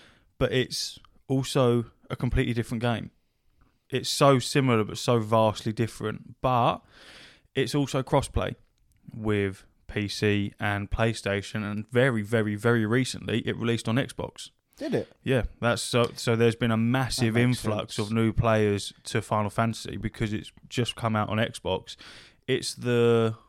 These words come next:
Speaker 1: um, the whole, the whole game isn't fully unlocked on Xbox, so there is a cap to what they can reach. I don't actually know what it is.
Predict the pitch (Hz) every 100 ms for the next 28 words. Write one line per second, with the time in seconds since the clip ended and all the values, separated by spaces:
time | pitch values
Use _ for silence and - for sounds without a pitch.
0 | _ _ _ _ 110 113 110 107 107 107
1 | - - - - - - 135 135 113 120
2 | 139 127 123 120 117 117 - 123 113 107
3 | 110 - 104 107 - - 120 - - -
4 | 104 104 107 98 - 113 - - 107 104
5 | 107 - 104 104 107 101 110 110 - 107
6 | 104 98 98 101 104 113